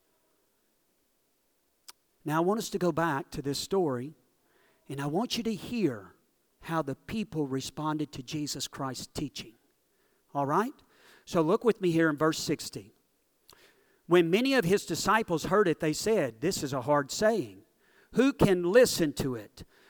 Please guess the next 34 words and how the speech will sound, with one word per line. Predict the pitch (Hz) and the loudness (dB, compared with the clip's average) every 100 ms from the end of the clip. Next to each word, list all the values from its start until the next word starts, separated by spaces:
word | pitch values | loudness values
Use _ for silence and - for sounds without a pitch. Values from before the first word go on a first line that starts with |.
| _ | _
But | 170 160 139 | 4 4 2
Jesus, | 214 277 294 277 - | 2 2 2 -2 0
knowing | 185 196 247 240 | 4 6 6 4
in | 196 | 0
himself | 202 175 220 196 175 | 0 0 4 4 4
that | 160 | 2
his | 156 - | -2 -2
disciples | 147 - 175 202 170 | -2 4 4 4 -2
were | 147 | -2
grumbling | 139 165 247 214 156 | 4 4 4 2 2
about | 139 143 139 | 2 2 0
this, | 139 147 190 - _ _ - | 0 0 0 -4 _ _ -6
said | - 247 233 | 4 6 6
to | 175 | 2
them. | 151 143 117 | 0 -2 0
Now, | 165 175 | 6 6
the | 170 165 | 4 0
word | 160 254 226 | 4 4 4
disciple | 185 - - 196 220 - 247 | 0 0 4 4 4 4 4
there, | 247 269 294 285 - - - - | 6 4 4 2 -8 -20 -20 -4
he's | 226 233 208 | 0 0 2
not | 196 247 269 | 6 6 6
referring | 247 - 214 220 185 | 0 2 4 4 2
to | 160 | 0
his | 160 156 | 0 -2
apostles. | - 208 208 - 107 113 - _ _ _ _ _ - - - | -2 0 0 -4 -8 -14 -16 _ _ _ _ _ -20 -8 2
The | 185 | 2
disciples | 170 - 247 294 - 240 233 - - | 2 4 4 4 6 6 6 2 2
are | 180 180 | 6 6
that | 156 196 202 - | 4 2 2 0
large | 165 202 233 247 - 175 | 4 6 8 6 2 0
group | 202 214 - | 4 4 2
of | 190 - | -2 -2
people, | 226 220 - 107 98 | -4 -4 -8 -16 -16